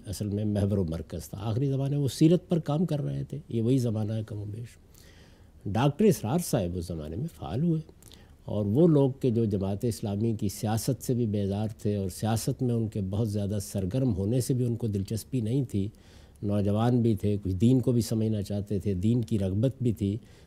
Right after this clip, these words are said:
جماعت اسلامی ایک دعوت رہی تھی ایک زمانے میں، یعنی بڑی غیر معمولی دعوت، بہت نوجوان اس کی جانب متوجہ تھے۔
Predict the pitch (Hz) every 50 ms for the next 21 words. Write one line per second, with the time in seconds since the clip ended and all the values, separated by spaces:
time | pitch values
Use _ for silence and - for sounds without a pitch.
0 | - - - 101 95 95 95 104 107 - 151 - - 101 98 123 160 185 180 123
1 | 98 85 - - 170 233 262 - - 98 90 80 - - 87 87 82 80 - -
2 | 76 73 73 76 76 73 80 - - - - - 80 80 90 82 76 107 131 139
3 | 110 95 90 98 98 95 92 87 87 95 117 151 170 147 98 87 76 73 87 139
4 | - - - - - - - - - - - 87 85 - 156 - - 190 143 110
5 | 101 92 92 90 92 95 98 87 - - 95 82 82 82 85 85 82 82 - -
6 | 80 78 78 110 113 107 - - 110